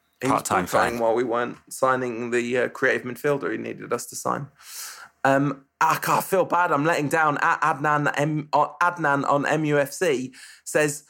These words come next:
Speaker 1: "Thoughts on the new Taylor Swift single? I've not listened to it yet. I hear it's terrible. Very disappointing from T Swift."
Speaker 2: It's not a banger. I, I feel like we should end the show with a, you know,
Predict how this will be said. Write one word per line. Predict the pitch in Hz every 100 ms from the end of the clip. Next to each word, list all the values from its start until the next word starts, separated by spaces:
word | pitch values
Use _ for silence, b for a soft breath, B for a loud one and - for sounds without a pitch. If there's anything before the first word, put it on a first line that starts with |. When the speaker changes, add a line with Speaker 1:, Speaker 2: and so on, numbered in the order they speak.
| b
Speaker 1:
"Thoughts | - 214 214 202
on | 208
the | 208
new | 208 220
Taylor | - 202 220
Swift | 214 - 254 269
single? | - 151 135 127 120 110 -
I've | 175 196 202
not | 262 240
listened | 277 285 262
to | 202
it | 170
yet. | 139 131 - B B -
I | 170
hear | 170 196 208
it's | 202 -
terrible. | - 214 208 143 120
Very | 127 127 131
disappointing | 135 135 143 165 123 143
from | 139 135
T | 147 160
Swift." | - 131 127
Speaker 2:
It's | 131 135
not | 143
a | 143
banger. | 131 143 123 117 B B -
I, | 135 131 143
I |
feel | 147 160
like | 143 127
we | 123
should | 117
end | 131 123
the | 113
show | 135 131
with | 117 110
a, | 107 107 104
you | 113
know, | 101 95